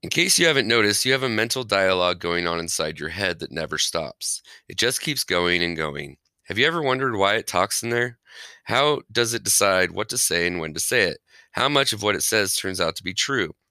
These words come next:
How much of what it says is even important? And if right now you are hearing, "I don't know what you're talking about. I don't have any voice inside my head," that's the voice we're talking about. If you're smart, you'll take the time to step back, examine this voice, and get to know it better.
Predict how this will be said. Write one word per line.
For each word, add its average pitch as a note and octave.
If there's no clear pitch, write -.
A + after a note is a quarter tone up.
How A2+
much A2+
of G2+
what F#2+
it D#2
says F2+
is F2
even E2
important? E2
And A2+
if A#2
right D#3+
now A#2
you G2
are F2+
hearing, F2
"I -
don't D3+
know B2
what A2+
you're B1+
talking -
about. D#2+
I -
don't A#2+
have G#2+
any G2+
voice G#2+
inside F#2
my D2+
head," F2+
that's F#2+
the G2+
voice D2
we're -
talking -
about. G1+
If -
you're C#3+
smart, A#2
you'll F#2
take C3
the -
time G2
to F#2+
step -
back, F2
examine G#2
this G#2
voice, E2
and E2
get A#2+
to -
know G2+
it C#2+
better. C#2